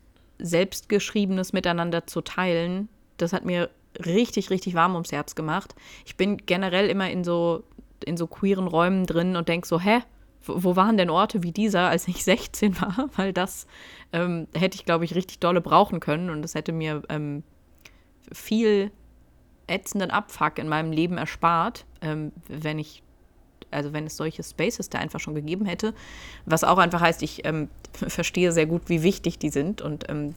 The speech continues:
freue mich dann immer, wenn ich für Projekte irgendwie da bin und Sachen machen kann. Ähm, aber das war wirklich, wirklich schön. Und ist auf jeden Fall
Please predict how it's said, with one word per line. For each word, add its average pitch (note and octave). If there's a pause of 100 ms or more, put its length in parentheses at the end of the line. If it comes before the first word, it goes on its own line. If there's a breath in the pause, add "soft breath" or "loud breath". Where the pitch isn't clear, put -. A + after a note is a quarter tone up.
freue D#3+
mich E3
dann C#3
immer, D3+
wenn C#3+
ich -
für D3+
Projekte D3+
irgendwie D3
da C#3+
bin C#3
und C#3 (280)
Sachen D#3
machen C#3
kann. D#3 (720 soft breath)
Ähm, D3+ (560)
aber D#3+
das G3+
war A3
wirklich, G#3
wirklich F#3
schön. C#3+ (2250)
Und F#3
ist F3+
auf E3
jeden D#3+
Fall D#3